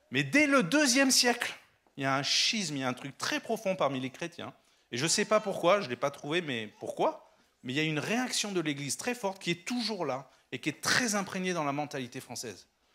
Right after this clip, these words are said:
Le profit est un péché. Et tu n'as pas le droit de gagner de l'argent, et si tu gagnes de l'argent, c'est mal. Et le seul moyen, c'est de t'en débarrasser. Et l'Église de l'époque a trouvé un magnifique marketing que j'appelle du racket,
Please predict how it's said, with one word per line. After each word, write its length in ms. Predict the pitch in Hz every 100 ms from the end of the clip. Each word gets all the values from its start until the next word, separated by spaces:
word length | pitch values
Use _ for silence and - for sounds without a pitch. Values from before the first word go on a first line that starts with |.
| _
Le 160 | 139 143
profit 640 | - 220 220 - 202 214 143
est 200 | 135 147
un 240 | 139 143 _ _ _
péché. 360 | 127 - 104 - _ _ _ _ _ _ _ _ _ _ _ _ _ _ _ _ _ _ _
Et 80 | 156
tu 120 | 185
n'as 120 | 185
pas 160 | 180 254
le 80 | 226
droit 220 | 214 233
de 40 |
gagner 280 | 170 180 185
de 40 | 170
l'argent, 400 | 156 156 214 -
et 80 | 143
si 180 | - 160
tu 140 | 165
gagnes 260 | 208 254 214
de 80 |
l'argent, 400 | 190 185 156 156
c'est 160 | 175 131
mal. 380 | 127 135 185 254 - _ _ _ _ _
Et 60 | 139
le 100 | 165
seul 280 | - 285 277
moyen, 360 | 240 214 208
c'est 160 | 220 180
de 40 |
t'en 140 | 190 170
débarrasser. 540 | 160 156 135 - 123 - _ _ _ _ _ _ _ _
Et 80 | 151
l'Église 420 | 175 196 233 220
de 60 | 170
l'époque 380 | 160 190 240 156
a 60 |
trouvé 440 | 139 - 160 180 160 127
un 420 | 127 120 110 104 _ _ _ _ _
magnifique 840 | 131 165 240 277 269 233 254 233 175
marketing 800 | 180 - 190 - 196 156 107 -
que 100 | 135
j'appelle 300 | 143 156 131
du 100 | 127
racket, 640 | 131 170 190 196 -